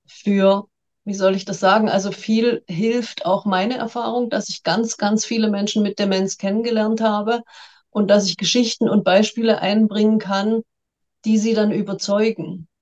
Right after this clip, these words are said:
dass sie loslassen oder dass sie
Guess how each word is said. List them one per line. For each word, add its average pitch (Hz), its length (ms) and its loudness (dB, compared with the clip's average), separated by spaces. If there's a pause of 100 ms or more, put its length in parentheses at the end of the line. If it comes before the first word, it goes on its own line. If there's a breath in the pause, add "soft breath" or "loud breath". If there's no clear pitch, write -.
(640)
dass - 560 -2
sie 220 120 4
loslassen 214 920 4 (300)
oder 214 180 0
dass 202 220 2
sie 214 380 -2